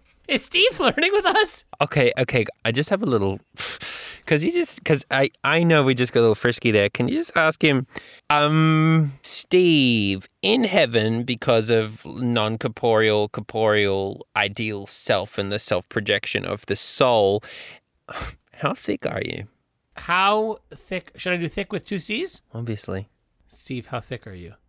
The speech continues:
Speaker 1: I'm not sure what you mean by thick, but I appreciate the thought.
Speaker 2: Oh, I bet you do.
Speaker 1: Steve, don't be all weird about this.
Speaker 2: Are the s-, thick Steve pictures real?
Speaker 1: You know,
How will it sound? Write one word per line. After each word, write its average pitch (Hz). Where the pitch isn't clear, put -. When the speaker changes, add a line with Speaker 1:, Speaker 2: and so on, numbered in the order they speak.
Speaker 1:
I'm 170
not 226
sure 277
what 240
you 214
mean 220
by 202
thick, 214
but 185
I 180
appreciate 175
the 160
thought. 143
Speaker 2:
Oh, 101
I -
bet -
you 104
do. 104
Speaker 1:
Steve, 359
don't 392
be 403
all 370
weird 349
about 277
this. 226
Speaker 2:
Are 135
the 156
s-, -
thick -
Steve 104
pictures 101
real? 101
Speaker 1:
You 247
know, 185